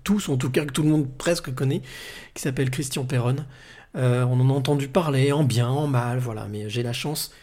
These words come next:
de pouvoir aller chez lui. Il va me recevoir chez lui, et je vais enfin pouvoir,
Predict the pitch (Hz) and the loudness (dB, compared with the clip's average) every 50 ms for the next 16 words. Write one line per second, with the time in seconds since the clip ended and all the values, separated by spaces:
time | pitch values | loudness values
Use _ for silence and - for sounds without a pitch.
0 | - - - - - - _ 139 135 127 131 147 135 175 160 143 135 135 127 - | -20 -20 -20 -20 -20 -14 _ -2 -2 -2 -2 0 0 0 0 0 -2 -4 -2 0
1 | - 165 135 123 107 107 - - - - - - - - - - 131 123 135 135 | 0 2 2 0 0 -2 -6 -8 -10 -10 -10 -12 -14 -18 -14 -8 -4 -4 -4 -4
2 | 135 151 151 - 165 143 131 123 127 - - 147 127 123 135 165 185 - - - | -4 -6 -6 -4 -4 -2 -2 -2 -2 -2 -2 -2 0 0 0 0 -2 -6 -10 -18
3 | - - - - - - - - 165 131 127 151 151 127 - 220 220 - - - | -20 -20 -18 -18 -20 -20 -6 -2 0 2 2 2 2 0 -2 -4 -6 -6 -6 -2
4 | 240 269 269 190 - - - 220 - 185 151 - - 226 208 156 135 135 135 139 | 0 2 2 2 2 2 2 2 2 2 0 0 0 0 2 2 4 2 2 2
5 | 160 165 143 127 120 - | 2 -2 -4 -6 -10 -12